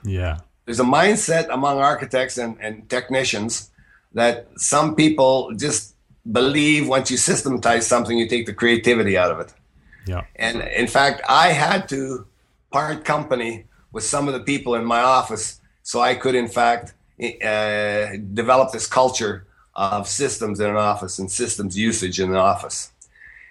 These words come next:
Speaker 2: And writing the systems is a difficult task, but bringing them into the office culture and making them work is, uh, e-, uh, an equal, equally, uh, uh, um,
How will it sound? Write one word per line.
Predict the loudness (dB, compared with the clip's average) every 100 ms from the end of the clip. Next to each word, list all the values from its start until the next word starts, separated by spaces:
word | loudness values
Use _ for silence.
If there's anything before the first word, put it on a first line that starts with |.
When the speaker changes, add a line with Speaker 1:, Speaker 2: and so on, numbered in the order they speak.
| -2
Speaker 2:
And | 2 6
writing | 6 6 6
the | 4
systems | 2 0 0 -2 -2
is | -2
a | 0
difficult | 0 0 0 0 2
task, | 2 2 2 -6 -16 _ _ -12
but | -4 0 -2 -4 _ _ _ _ _
bringing | -14 -2 2 6 6
them | 4 4
into | 2 0
the | 2 4
office | 4 2 -2 -2
culture | 2 2 0 -4
and | 0
making | -2 0 -2
them | -2
work | 0 0 0 -6 _ _ _ _ -6
is, | -2 -2 0
uh, | 2 2 0
e-, | -2 -4 -2
uh, |
an | -2 0 0
equal, | 0 2 4 6 6 2
equally, | 0 0 2 2 2 2
uh, | 2
uh, | 2 2 0 0 -2 -4 -6 -4
um, | -2 -2 -6 -12 -14 -16 -16